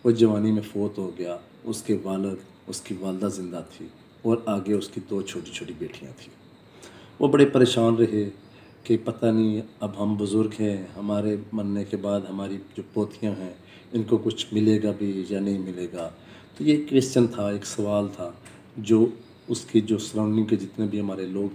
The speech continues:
थे उनके जहनों में भी था और, अ, जो हमारे जो specially जो village areas होते हैं जहाँ पे ज़्यादा education नहीं होती, कोई ज़्यादा बताने वाला भी नहीं होता और न-, जहाँ कानून से access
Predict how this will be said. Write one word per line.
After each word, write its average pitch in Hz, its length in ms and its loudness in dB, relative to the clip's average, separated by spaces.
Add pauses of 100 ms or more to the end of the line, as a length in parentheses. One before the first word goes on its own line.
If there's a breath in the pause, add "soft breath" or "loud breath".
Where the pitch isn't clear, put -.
(140)
थे 82 100 -8 (420 loud breath)
उनके 110 260 4
जहनों 104 280 0
में 110 140 4
भी 110 100 2
था 104 340 0
और, 95 680 -4 (580 loud breath)
अ, 92 200 -6
जो 95 300 -2
हमारे 95 340 -2
जो 101 240 -4
specially 98 460 -6
जो 98 160 -2
village 101 480 -2
areas 92 360 -2
होते 92 200 -6
हैं 87 220 -10
जहाँ 90 180 -12
पे 92 120 -4
ज़्यादा 92 220 -4
education 95 480 -4
नहीं 101 360 -2
होती, 87 320 -8 (320 loud breath)
कोई 123 120 6
ज़्यादा 113 280 4
बताने 104 440 -2
वाला 104 240 0
भी 92 160 -6
नहीं 95 240 -6
होता 85 440 -8 (360 loud breath)
और 117 340 2
न-, 120 60 -6
जहाँ 110 360 0
कानून 110 400 4
से - 360 -4
access - 560 -2